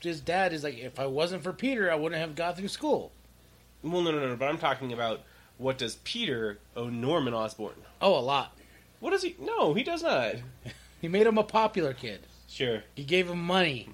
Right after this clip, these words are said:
Speaker 2: Mm-hmm.
Speaker 1: He, so I think maybe there's more to it than we know, and maybe he's just like, "Hey, I need a, I need a loan."
Speaker 2: So, to bash on Justice League a little, this situation that Aunt May is going through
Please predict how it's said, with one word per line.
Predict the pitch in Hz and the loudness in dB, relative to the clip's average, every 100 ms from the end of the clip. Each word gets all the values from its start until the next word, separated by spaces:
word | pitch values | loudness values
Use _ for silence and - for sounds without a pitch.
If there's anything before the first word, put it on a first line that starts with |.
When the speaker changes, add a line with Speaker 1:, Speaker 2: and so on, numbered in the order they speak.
| - | -14
Speaker 2:
Mm-hmm. | 120 113 104 98 98 | -12 -10 -10 -10 -4
Speaker 1:
He, | 160 151 | -4 -4
so | 120 156 147 143 | -6 -2 0 0
I | 143 | 0
think | 185 185 147 | 0 -2 -2
maybe | 165 165 165 | -4 -2 -2
there's | 151 143 | -2 -2
more | 156 151 | -4 -4
to | - 196 | -2 -2
it | 143 | -2
than | 131 | -4
we | 135 | -4
know, | 151 180 143 131 127 - - - - 143 | -2 0 0 -2 -6 -20 -20 -20 -16 -10
and | 135 135 | -6 -4
maybe | 151 156 | -2 -2
he's | 135 143 127 | -2 -4 -8
just | 123 143 | -6 -6
like, | 123 | -6
"Hey, | 139 139 131 117 - - - - - - | -2 -2 -2 -4 -10 -20 -20 -20 -20 -12
I | |
need | 123 131 120 | -8 -8 -10
a, | - | -10
I | |
need | 123 131 | -8 -6
a | 123 | -6
loan." | 127 117 107 104 - - | -6 -8 -12 -18 -20 -16
Speaker 2:
So, | - 135 127 - - - - | 0 2 2 -2 -14 -18 -8
to | |
bash | 131 135 151 - | 0 2 2 0
on | 123 | -2
Justice | 110 110 - 110 | -2 -4 -4 -10
League | 113 101 | -8 -6
a | |
little, | 101 98 95 - - - - - - 101 113 | -6 -6 -8 -12 -20 -20 -20 -20 -20 -10 -2
this | 151 - | -2 0
situation | 208 185 151 120 135 156 160 175 170 | -4 -4 -4 -4 -4 -4 -4 -6 -8
that | 117 87 | -6 -4
Aunt | 117 107 | -4 -4
May | 107 110 | -4 -4
is | 143 - | -4 -4
going | 165 175 180 | -6 -6 -8
through | - 180 214 | -10 -8 -8